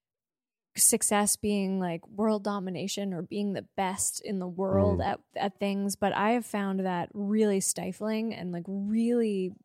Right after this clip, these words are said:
Speaker 1: kind of depressing in a way, of just, like, you know, not, how, how, how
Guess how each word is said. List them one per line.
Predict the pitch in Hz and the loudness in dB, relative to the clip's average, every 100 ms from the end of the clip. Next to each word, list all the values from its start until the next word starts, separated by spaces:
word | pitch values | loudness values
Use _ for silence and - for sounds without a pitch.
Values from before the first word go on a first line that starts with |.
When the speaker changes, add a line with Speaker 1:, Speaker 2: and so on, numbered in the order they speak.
| _ 226 - | _ -10 -6
Speaker 1:
kind | 277 311 | -4 -2
of | 294 | -4
depressing | 196 - 170 - 254 262 | -6 -6 -2 -2 -2 -2
in | |
a | 262 | -2
way, | 262 269 294 311 | 0 0 -2 -6
of | 202 | -6
just, | 208 190 - | -4 -2 0
like, | 165 165 - _ _ _ _ - | 0 -2 -6 _ _ _ _ -4
you | 208 | -2
know, | 175 175 | 0 2
not, | 185 202 - _ _ _ _ _ _ _ _ - | 2 0 -2 _ _ _ _ _ _ _ _ -12
how, | 208 233 247 | -6 -6 -6
how, | - 233 - - | -8 -10 -10 -12
how | - 254 | -2 2